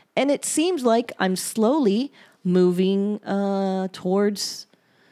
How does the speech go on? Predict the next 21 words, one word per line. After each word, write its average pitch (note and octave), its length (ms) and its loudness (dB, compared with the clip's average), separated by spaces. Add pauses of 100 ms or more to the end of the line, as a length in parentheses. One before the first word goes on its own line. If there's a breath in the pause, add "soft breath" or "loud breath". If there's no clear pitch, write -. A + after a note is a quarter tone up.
(880 soft breath)
you G#3+ 160 0
know, G3 160 2
being G3+ 300 2
in G#3 120 4
a F3+ 60 2
better, F#3 580 2 (220)
uh, F3 320 -2 (180)
emotional F#3+ 840 0
situation F#3 760 0
with F3 120 0
my E3+ 140 0
separation. G3 680 -2 (400 loud breath)
Actually, A3 400 2
some G#3+ 220 2
of D4 80 0
the A3 100 6
things G#3 340 0
that F#3+ 160 2
are F3+ 180 0
mentioned F3+ 480 2
here, D#3+ 360 2